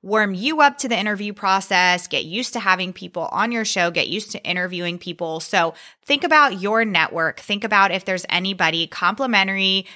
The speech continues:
to what you speak on that could come on and add a lot of value for your audience.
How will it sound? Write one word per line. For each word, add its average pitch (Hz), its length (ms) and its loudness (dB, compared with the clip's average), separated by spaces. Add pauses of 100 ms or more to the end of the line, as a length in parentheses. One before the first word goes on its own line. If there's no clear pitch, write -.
(100)
to 208 100 -8
what 175 200 -2
you 254 260 0
speak 214 340 -6
on 180 380 2
that 160 140 -4
could 180 120 -12
come 185 240 -4
on 160 440 0
and 156 720 -4 (600)
add 180 220 4
a 180 60 -2
lot 165 200 2
of 156 100 -6
value 160 420 0
for 175 140 -14
your 151 180 -8
audience. 92 680 -8